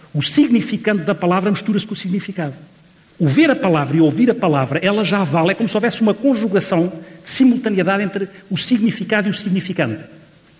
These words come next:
que é aquilo. Há, há quem diga que, ah, ah, toda a arte aspira a ser música.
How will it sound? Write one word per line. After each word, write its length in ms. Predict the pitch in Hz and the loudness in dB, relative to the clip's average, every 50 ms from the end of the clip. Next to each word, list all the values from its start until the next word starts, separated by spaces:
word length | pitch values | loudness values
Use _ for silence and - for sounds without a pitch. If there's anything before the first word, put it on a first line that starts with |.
| _ _ - - | _ _ -20 -6
que 120 | - 165 | -2 0
é 40 | 160 147 | 0 0
aquilo. 360 | 156 - 151 127 113 113 - - - - - - - - | 0 0 -2 -2 -2 -4 -6 -10 -14 -20 -20 -20 -14 -12
Há, 240 | 139 139 - - | -12 -10 -6 -6
há 40 | 151 | -6
quem 180 | - - 160 151 | -2 0 0 0
diga 240 | 143 175 156 190 175 | 0 0 0 -2 -2
que, 400 | 180 - 170 147 120 104 - - - - - - | -2 -2 -2 -2 -2 -4 -8 -14 -18 -20 -14 -10
ah, 200 | 147 131 127 - | -10 -8 -8 -8
ah, 340 | - 127 123 113 110 107 110 - - - | -8 -8 -6 -6 -8 -10 -12 -14 -8 -2
toda 220 | - 175 165 151 | 0 0 0 2
a 40 | 156 | 0
arte 500 | 160 151 165 180 165 - - - - - | 0 0 0 -2 -4 -6 -10 -14 -12 -10
aspira 300 | 143 - - 185 185 180 | -10 -6 -4 -2 0 0
a 40 | 160 | 0
ser 160 | - - 156 | 0 0 0
música. 500 | 135 143 135 120 - 110 110 - 113 101 | 2 2 0 0 -4 -6 -8 -10 -12 -12